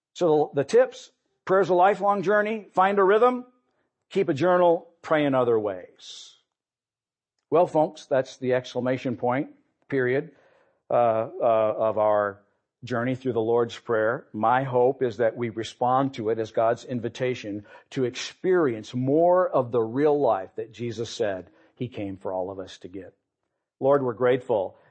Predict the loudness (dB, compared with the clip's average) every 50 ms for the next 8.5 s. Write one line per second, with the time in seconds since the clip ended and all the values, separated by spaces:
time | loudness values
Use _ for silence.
0 | _ -4 -2 2 2 2 2 0 -2 -6 _ -14 -10 -6 -4 -2 -4 -4 -6 -10
1 | -20 _ _ _ _ _ _ _ -6 -6 -6 -6 -8 _ _ -14 -8 -4 0 0
2 | 2 2 2 0 -2 0 4 4 6 6 4 2 -2 -8 -14 -14 -14 -16 -16 -18
3 | -18 -10 -2 2 2 2 2 2 2 4 4 4 4 2 0 -4 -14 _ _ _
4 | _ _ _ _ _ _ _ _ _ _ 0 4 4 6 6 6 4 2 -2 -14
5 | _ _ _ _ _ -16 -10 -6 -4 -2 -2 -2 -4 -4 -2 2 2 4 4 4
6 | 4 2 0 -2 -2 -2 -2 -2 -2 -2 -2 -2 -4 -6 -6 -8 -10 -8 -4 -2
7 | -2 -2 -2 -2 -2 -4 -6 -4 -2 2 4 6 6 8 6 4 2 -2 -8 -8
8 | -8 -8 -10 -10 -12 -12 -14 -18 -20